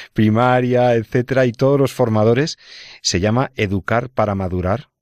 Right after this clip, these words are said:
Este libro de Alfred Sonnenfeld, Educar para madurar,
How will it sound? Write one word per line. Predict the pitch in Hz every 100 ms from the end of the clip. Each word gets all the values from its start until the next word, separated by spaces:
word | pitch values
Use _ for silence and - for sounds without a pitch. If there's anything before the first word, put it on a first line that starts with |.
| _
Este | 98 - 104
libro | 110 107
de | 98 95
Alfred | - 104 - 104 95 -
Sonnenfeld, | - 110 117 95 92 - 98 123 - - - -
Educar | 104 98 95 120
para | 120 107 98
madurar, | 95 95 92 101 120